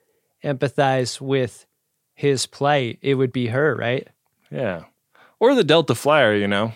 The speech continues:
Speaker 2: Like, that's the other woman in the situation.
Speaker 1: Really is. Those knobs have gone untouched for way too long. <laughs> Wouldn't you say?
Speaker 2: Yeah, those knobs are looking mighty savory.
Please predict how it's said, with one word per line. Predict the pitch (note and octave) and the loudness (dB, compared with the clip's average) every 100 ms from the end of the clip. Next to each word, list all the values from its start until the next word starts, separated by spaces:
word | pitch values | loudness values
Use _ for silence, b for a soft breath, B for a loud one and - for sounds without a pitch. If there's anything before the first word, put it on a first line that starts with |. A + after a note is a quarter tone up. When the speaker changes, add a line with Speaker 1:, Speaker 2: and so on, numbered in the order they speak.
| - | -6
Speaker 2:
Like, | A2 G#2 | -6 -2
that's | C3+ - | -2 0
the | B2 | 2
other | A#2 A2+ G#2+ G2 - - | 2 2 2 0 -6 -6
woman | A2 G2+ G2 G2 - | -4 -2 -2 -6 -8
in | G#2 G2 | -6 -6
the | F#2+ | -4
situation. | A2 G2 G#2 F#2+ F#2 G#2 G2 B B B B - | -4 -2 -2 0 -2 -6 -8 B B B B -6
Speaker 1:
Really | C#3 D3 D3 | -2 2 2
is. | D3+ C#3 A#2+ - _ _ | 2 0 -6 -14 _ _
Those | E3 F3 F3+ | 0 2 4
knobs | F3 E3 C#3+ | 2 2 2
have | D#3 | -2
gone | C3 D#3 D3 | 2 2 2
untouched | D#3+ D3 - D#3 D3+ - | 0 -2 2 2 0 -4
for | - C#3 | -6 -2
way | C#3 C#3+ | 0 0
too | - C#3+ | 0 0
long. | C#3+ E3 C3+ G#2+ _ _ | 2 2 0 -4 _ _
<laughs> | - - - E5+ F#5+ B5 - G3+ - - - F3+ - G3 - - - D3 | -16 -14 -14 -12 -4 -2 -2 -4 -6 -14 -8 -8 -4 -4 -4 -8 -6 -4
Wouldn't | D#3 E3 | -2 0
you | |
say? | C#3+ D#3+ D#3+ G3 - _ D3+ - - B2 _ - _ _ _ _ B B B B B B B | 0 2 2 2 -4 _ -8 -6 -8 -8 _ -20 _ _ _ _ B B B B B B B
Speaker 2:
Yeah, | A2+ G#2+ - | -2 -2 -2
those | A2+ A2 | -2 0
knobs | A#2+ C3 A2 | 2 2 2
are | A2 | 2
looking | A#2 A2+ G2 F2+ E2+ | 2 2 -2 -4 -10
mighty | F#2+ A2 C#3+ | -4 0 2
savory. | C#3 C#3+ D#3 B2 G2 E2 | 2 4 4 4 0 -2